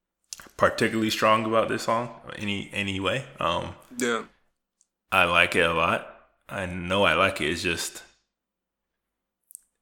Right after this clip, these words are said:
Speaker 1: again, it's one of those things where in terms of important songs on the album,
Speaker 2: Mm-hmm.
Speaker 1: I wouldn't put this as, as one of those important, like, cornerstone songs.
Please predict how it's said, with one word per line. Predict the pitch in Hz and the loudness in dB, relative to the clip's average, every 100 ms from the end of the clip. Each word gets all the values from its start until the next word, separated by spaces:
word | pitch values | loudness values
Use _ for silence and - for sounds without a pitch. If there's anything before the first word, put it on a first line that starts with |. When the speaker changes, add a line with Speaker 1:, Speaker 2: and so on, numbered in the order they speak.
| _ - | _ -8
Speaker 1:
again, | 101 101 98 | -4 -2 -2
it's | 87 101 | -4 -4
one | 87 | -4
of | |
those | 87 87 | -2 -4
things | 101 92 87 | -4 -6 -4
where | 87 82 | 0 0
in | 82 | 0
terms | - 95 90 92 | -2 -2 -2 -2
of | 87 87 - - - | -4 -6 -12 -16 -14
important | 92 - - 87 107 123 | -12 -8 -2 0 0 -2
songs | - 123 135 139 - - _ _ | 0 0 -2 -4 -10 -14 _ _
on | 127 123 | -4 0
the | |
album, | 123 131 139 135 - | 0 2 0 -4 -8
Speaker 2:
Mm-hmm. | 127 117 107 107 | -6 -4 -6 0
Speaker 1:
I | 95 | 2
wouldn't | 90 87 - - | 2 -2 -8 -8
put | 104 - | -6 -4
this | 76 - | -8 -4
as, | 90 - - - - | -2 -2 -4 -12 -8
as | 92 95 | -8 -6
one | 90 | -4
of | 85 | -4
those | 82 - - _ _ _ _ _ _ _ _ - | -6 -8 -14 _ _ _ _ _ _ _ _ -10
important, | 92 - 95 82 60 | -10 -4 -2 -2 -4
like, | 82 80 - | -2 -2 -2
cornerstone | - 90 80 - 82 - | -4 -4 -4 -4 -4 -2
songs. | 50 50 - - | -2 -4 -8 -14